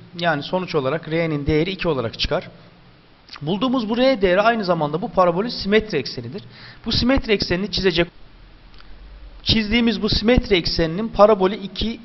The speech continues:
simetrik parçaya ayırdığını görürüz. Buradan üç O A O B eşitliğini kullanalım. O A yerine iki A yazacak olursak arkadaşlar, iki A dememin sebebi oranları daha rahat görebilmek açısından.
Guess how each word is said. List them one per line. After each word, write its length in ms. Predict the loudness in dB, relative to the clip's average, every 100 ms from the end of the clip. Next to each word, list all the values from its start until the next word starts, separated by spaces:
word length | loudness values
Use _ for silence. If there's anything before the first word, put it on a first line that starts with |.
| -12
simetrik 540 | -8 -2 -2 -2 2
parçaya 380 | 4 4 4 4
ayırdığını 380 | 6 4 2 0
görürüz. 440 | 0 -2 -4 -12 -14 -16 -18 -18 -18 2
Buradan 360 | 6 6 4 0
üç 200 | -6 0
O 240 | 4 6
A 240 | 8 6 6
O 260 | 6 6
B 240 | 8 6 4
eşitliğini 500 | 0 0 0 -4 -4
kullanalım. 480 | -4 -2 -2 -2 -6 -14 -20 -20 -20 -20 _
O 300 | 4 6 8
A 120 | 6 6
yerine 440 | 2 0 0 -4 -8
iki 340 | -4 0 6
A 140 | 6
yazacak 360 | 6 2 0 -2
olursak 340 | -2 -2 -2
arkadaşlar, 380 | -4 -4 -6 -8
iki 240 | -4 4 4
A 120 | 4
dememin 280 | 0 -4 -2
sebebi 360 | -2 -2 -4
oranları 500 | 0 2 2 0 2
daha 200 | 6 6
rahat 180 | 4 2
görebilmek 400 | 0 0 -2 -4
açısından. 460 | -4 -6 -6 -6